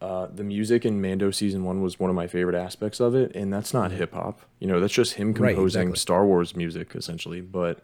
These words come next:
Speaker 2: Right.
Speaker 1: making it sound new school and feel, like, like, cool and hip and, like, engaging. Like,
Speaker 2: It's still got
Speaker 1: the
Speaker 2: that
Speaker 1: thi-
Speaker 2: Western vibe.
Speaker 1: Oh, he actually, he did Tenet too, the soundtrack to Tenet.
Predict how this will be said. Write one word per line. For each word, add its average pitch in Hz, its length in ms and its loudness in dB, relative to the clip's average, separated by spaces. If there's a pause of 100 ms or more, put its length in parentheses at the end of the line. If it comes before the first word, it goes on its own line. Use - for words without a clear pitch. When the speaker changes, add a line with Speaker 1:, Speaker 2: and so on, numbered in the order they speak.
(120)
Speaker 2:
Right. 95 240 -4
Speaker 1:
making 98 300 2
it 92 160 2
sound 92 420 0
new 87 140 0
school 85 360 -2
and 82 120 -6
feel, 87 420 -2
like, 82 240 -8 (640)
like, 87 260 -6 (120)
cool 98 380 2
and 90 100 -2
hip 87 220 -2
and, 85 80 -4
like, 85 160 -6
engaging. 85 560 -4 (340)
Like, 90 160 -2
Speaker 2:
It's - 120 -14
still 107 120 -6
got 87 160 -6
Speaker 1:
the 98 60 -2
Speaker 2:
that 78 80 -6
Speaker 1:
thi- 82 80 -2
Speaker 2:
Western 87 360 -4
vibe. 85 440 -6 (320)
Speaker 1:
Oh, 113 140 6
he 117 200 4
actually, 110 380 2
he 113 120 -6
did 104 220 -2
Tenet 101 380 -2
too, 101 340 0
the - 80 -6
soundtrack 92 400 -4
to - 80 -14
Tenet. 90 340 -6